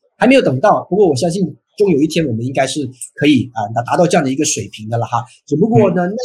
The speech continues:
Speaker 1: 那个帮我们拿到奥运金牌的运动员名字是谁，我们还不晓得。现在
Speaker 2: 会不会是阿吉宙呢？
Speaker 1: 哎，会不会呢？对不对？因为我们现在
Speaker 2: 对呀。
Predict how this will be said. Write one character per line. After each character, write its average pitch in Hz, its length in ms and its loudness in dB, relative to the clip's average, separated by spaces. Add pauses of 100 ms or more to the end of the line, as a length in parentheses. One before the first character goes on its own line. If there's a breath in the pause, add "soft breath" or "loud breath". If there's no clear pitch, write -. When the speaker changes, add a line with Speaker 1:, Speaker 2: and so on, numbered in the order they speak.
(140)
Speaker 1:
那 185 60 0
个 170 120 0
帮 208 120 0
我 202 80 2
们 165 140 -2
拿 170 160 -2
到 180 240 2
奥 190 300 -2
运 185 200 2 (240)
金 190 280 -4
牌 131 180 -2
的 131 380 -4
运 202 240 -2
动 185 180 4
员 120 320 -2 (300)
名 147 280 4
字 254 200 0
是 - 180 0
谁， 127 400 0
我 117 60 -12
们 123 100 -6
还 131 80 0
不 - 100 -2
晓 - 140 -2
得。 - 80 -10 (460)
现 180 160 4
在 - 100 4
Speaker 2:
会 - 40 4
不 - 60 2
会 139 80 2
是 135 120 0
阿 107 140 0
吉 107 140 0
宙 127 200 2
呢？ 120 100 4 (580)
Speaker 1:
哎， 135 200 2
会 196 160 6
不 170 100 4
会 170 160 4
呢？ 143 220 -4 (160)
对 160 80 0
不 147 60 2
对？ 151 80 2
因 208 60 6
为 220 60 6
我 147 100 4
们 151 120 0
现 - 180 2
在 - 20 2
Speaker 2:
对 175 180 4
呀。 165 80 -6